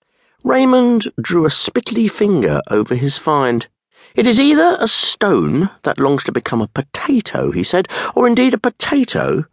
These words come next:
which has effected the most successful transformation into a stone."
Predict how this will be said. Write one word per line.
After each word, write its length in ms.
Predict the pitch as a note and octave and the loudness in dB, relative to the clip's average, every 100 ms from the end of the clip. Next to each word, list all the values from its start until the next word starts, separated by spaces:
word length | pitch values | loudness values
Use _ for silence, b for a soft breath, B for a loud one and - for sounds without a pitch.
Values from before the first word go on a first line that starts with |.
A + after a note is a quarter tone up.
| _ | _
which 120 | F3 | -2
has 160 | - F#3 | 0 -2
effected 480 | G#3 - - - G3 | -2 -4 -6 -2 0
the 80 | G3+ | 2
most 280 | G#3 A3 - | 0 -2 -6
successful 840 | - - - - C4+ - - F#2 B B B | -8 -6 -6 -4 -4 -4 -2 -2 B B B
transformation 760 | F#3+ F#3 - F#2+ A2 - D3 - _ - | -4 -2 -2 0 -2 0 -4 -4 _ -6
into 280 | E3+ E3+ G#3+ | -4 -2 -4
a 60 | |
stone." 640 | - - - G#3+ D3 F2 | -4 -6 -4 0 0 0